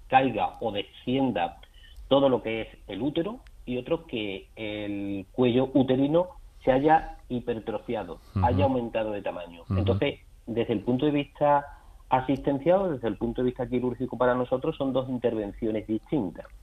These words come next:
Speaker 1: y que muchas veces no la podemos predecir hasta que estamos en el quirófano.
Speaker 2: Ya.
Speaker 1: Entonces, con este software,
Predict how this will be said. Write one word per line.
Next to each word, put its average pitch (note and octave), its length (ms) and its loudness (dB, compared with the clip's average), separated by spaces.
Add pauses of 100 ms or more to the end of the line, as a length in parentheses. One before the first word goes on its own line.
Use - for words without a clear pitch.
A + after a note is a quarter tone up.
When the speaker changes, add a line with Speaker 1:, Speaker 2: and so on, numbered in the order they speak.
(140)
Speaker 1:
y G2+ 80 -2
que G2 100 -2
muchas A2 280 -2
veces C#3 260 2
no C#3 120 4
la B2+ 120 6
podemos B2+ 300 0
predecir B2 420 -2
hasta C3+ 260 -2
que G#2 100 -6
estamos A2 460 -2
en G2+ 100 -6
el F2+ 140 -6
quirófano. - 460 -10 (340)
Speaker 2:
Ya. E2+ 320 -4 (140)
Speaker 1:
Entonces, A#2+ 380 2
con G#2 220 2
este G#2+ 260 -4
software, E3 460 2